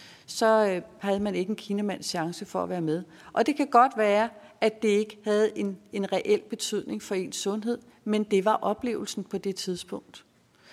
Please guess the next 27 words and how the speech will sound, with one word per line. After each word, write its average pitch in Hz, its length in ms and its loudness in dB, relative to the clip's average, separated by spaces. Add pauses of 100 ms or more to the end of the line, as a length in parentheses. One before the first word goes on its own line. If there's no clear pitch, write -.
(180)
Og 196 220 0
der 233 100 6
kan 254 160 0
man 226 140 2
også 214 220 0
sige, 269 460 -2
at, - 380 -4
øh, 190 220 -2
i 196 140 -10
forhold 226 360 0
til 214 200 -6
det 220 80 0
her 220 100 -2
med 190 120 -4
lodtrækning 214 720 -2
og 190 80 -6
sådan - 120 -8
noget, 196 140 -6 (640)
i 208 60 -4
patientsikkerhed, 233 720 0
så 226 120 -6
plejer 208 320 4
vi 220 80 0
at 214 80 -2
sige, 254 360 -2 (300)
"Brug 240 200 2
mormortesten. 214 960 0